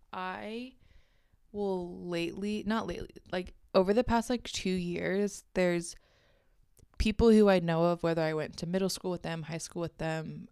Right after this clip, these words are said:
I'm, like, friends with friends with them, who have lost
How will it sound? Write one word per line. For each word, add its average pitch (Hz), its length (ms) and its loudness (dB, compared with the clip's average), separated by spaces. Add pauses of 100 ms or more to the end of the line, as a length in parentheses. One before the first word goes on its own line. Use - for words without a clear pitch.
I'm, 160 140 -10
like, 156 240 -14
friends 165 300 -10
with 165 120 -10
friends 165 300 -10
with 170 140 -16
them, 165 320 -10 (720)
who 190 80 -4
have 196 200 -2
lost 170 600 -8